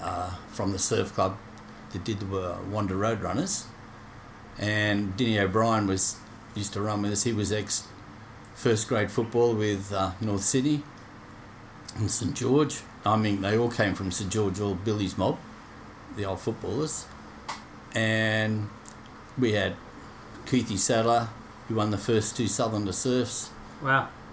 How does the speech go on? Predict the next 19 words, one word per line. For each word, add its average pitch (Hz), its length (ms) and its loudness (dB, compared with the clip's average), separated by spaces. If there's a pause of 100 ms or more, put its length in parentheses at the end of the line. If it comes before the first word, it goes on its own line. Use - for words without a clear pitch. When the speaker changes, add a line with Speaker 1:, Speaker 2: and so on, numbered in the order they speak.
(160)
Speaker 1:
Um, 98 420 0
Paul 107 200 4
Flack, 113 360 2 (1600)
Tony 110 300 2
Strong, 117 540 2 (280)
myself, 107 720 0 (920)
Mick 117 220 0
Brennick, 117 320 2 (1160)
Speaker 2:
Oh, 160 120 -6 (100)
yeah. 143 280 -6
Speaker 1:
and, 104 240 0
uh, 92 80 -4 (520)
a 87 80 -6
few 101 300 2
others 110 320 6
<laughs> - 40 0
here. 135 160 6 (280)
Speaker 2:
Yeah, 147 240 6 (160)
yeah. 147 160 2